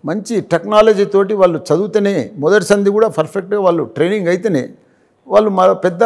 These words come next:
స్టూడెంట్స్ అవుతారు, బాగా ప్రపంచంలో గొప్పోళ్ళు అవుతారు.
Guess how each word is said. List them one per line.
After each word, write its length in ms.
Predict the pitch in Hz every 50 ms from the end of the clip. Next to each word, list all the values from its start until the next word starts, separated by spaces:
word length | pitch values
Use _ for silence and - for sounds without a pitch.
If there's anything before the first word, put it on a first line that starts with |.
| 226 196 165
స్టూడెంట్స్ 360 | - - 190 180 196 196 160 175
అవుతారు, 260 | 180 175 170 214 202 - - _ _ _ _ _ - - 123
బాగా 280 | 170 214 226 226 247 190 - - - -
ప్రపంచంలో 500 | 139 143 139 196 202 175 - 190 196 190 151 127
గొప్పోళ్ళు 360 | 156 156 - - 208 226 196 143
అవుతారు. 260 | 123 110 - 90 -